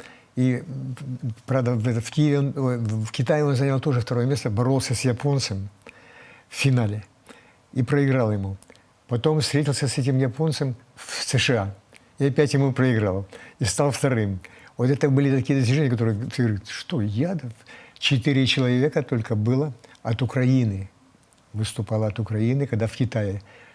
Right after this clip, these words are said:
Там не было, там было только несколько человек по всем видам спорта. Самые лучшие по, по всем видам спорта. И выбирали четырёх.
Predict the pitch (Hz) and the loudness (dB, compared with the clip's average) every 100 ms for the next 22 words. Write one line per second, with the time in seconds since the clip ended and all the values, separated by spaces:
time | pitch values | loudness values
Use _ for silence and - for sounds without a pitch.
0 | _ - 135 151 147 120 107 - - _ | _ -2 0 2 2 0 -2 -8 -20 _
1 | - - 135 131 131 117 160 139 131 135 | -20 -4 2 2 2 2 0 0 0 0
2 | 160 - 127 127 123 131 127 139 170 - | 0 0 0 2 2 4 4 2 0 -2
3 | 127 - 147 151 143 139 143 127 - 135 | -2 0 2 4 4 2 0 -2 0 -2
4 | 107 95 - 143 135 123 123 175 185 - | -2 -6 -4 0 2 2 2 2 2 2
5 | 113 92 - 117 - - 123 - 180 147 | 0 -2 -4 -4 -4 -4 -2 2 2 4
6 | 139 127 - 113 92 104 113 117 143 143 | 2 0 -4 -6 -4 -2 0 0 0 -2
7 | - 123 120 101 92 | -4 -2 0 -2 -6